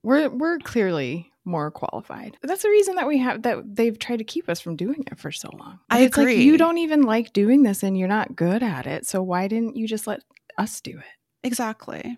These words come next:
Speaker 2: Although I will say, and I told this to you earlier, that Batman kissing is absolutely in <laughs> for
Speaker 1: Oh my
Speaker 2: twenty twenty-four.
Speaker 1: God. Yeah, Batman kissing is, is definitely in for twenty twenty-four.
Speaker 2: It's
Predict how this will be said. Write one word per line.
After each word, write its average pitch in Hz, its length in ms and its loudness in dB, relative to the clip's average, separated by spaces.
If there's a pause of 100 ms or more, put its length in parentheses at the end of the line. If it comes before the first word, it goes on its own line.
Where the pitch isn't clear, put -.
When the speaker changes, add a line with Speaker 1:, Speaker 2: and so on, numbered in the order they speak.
(140)
Speaker 2:
Although 233 140 8
I 240 80 10
will 269 240 8
say, 339 340 6
and 233 80 4
I 196 60 2
told 180 280 -4
this 240 200 0
to - 240 -2
you 240 120 2
earlier, 226 360 2
that 170 240 -4
Batman 185 400 0
kissing - 680 -2
is 185 100 0
absolutely 175 800 2
in 139 400 2
<laughs> - 680 -4
for 185 140 0 (100)
Speaker 1:
Oh 214 160 6
my 220 140 2
Speaker 2:
twenty 147 180 -2
twenty-four. 135 380 -2
Speaker 1:
God. 208 100 4
Yeah, 147 160 0
Batman 240 460 4
kissing 262 420 6
is, 214 220 6
is 175 340 0 (320)
definitely 175 500 2
in 143 180 0
for 165 120 0
twenty 147 320 -2
twenty-four. 156 720 -4
Speaker 2:
It's 214 160 4